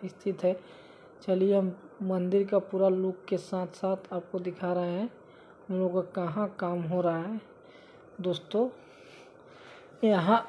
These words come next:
एक बहुत ही गर्व की बात है कि हम लोग ने यहाँ बहुत अच्छे तरीक़ा से काम किए हैं। देख सकते हैं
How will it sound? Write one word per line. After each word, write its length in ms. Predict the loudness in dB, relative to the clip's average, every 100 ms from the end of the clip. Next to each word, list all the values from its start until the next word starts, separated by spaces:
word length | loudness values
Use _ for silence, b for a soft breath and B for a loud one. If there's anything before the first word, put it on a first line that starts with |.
| 6
एक 220 | 6 6 -8 -12 -2
बहुत 540 | 6 6 6 2 2
ही 200 | 2 2 0 -12 -14 -6
गर्व 440 | 2 8 8 6
की 180 | 0 0
बात 320 | 4 4 2 -2
है 80 | -2
कि 180 | 0
हम 160 | 0 0
लोग 160 | -2 0
ने 200 | -2 -2
यहाँ 500 | -4 -6 -4 -6 -8 B B B B 0
बहुत 260 | 2 4
अच्छे 260 | 0 2 -2
तरीक़ा 360 | 0 -2 0 -2
से 140 | -2
काम 380 | -6 -2 -2 -2 -6 -4
किए 240 | 2 2
हैं। 180 | 2 0
देख 160 | -4 -4
सकते 320 | -8 -6 -8
हैं 180 | -6